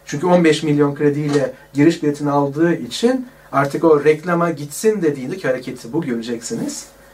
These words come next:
Düşen para, yani düşen kredi çok önemlidir onun için.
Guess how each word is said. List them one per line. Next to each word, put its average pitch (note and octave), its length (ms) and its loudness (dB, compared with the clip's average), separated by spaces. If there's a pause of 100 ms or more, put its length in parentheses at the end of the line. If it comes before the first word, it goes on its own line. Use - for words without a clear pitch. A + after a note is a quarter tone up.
(440)
Düşen A#3 360 4
para, A3 260 0
yani C#3+ 240 -2
düşen A3 360 0
kredi F#3 180 -4
çok A3 200 0
önemlidir C3+ 460 -4
onun A2 240 -10
için. - 200 -16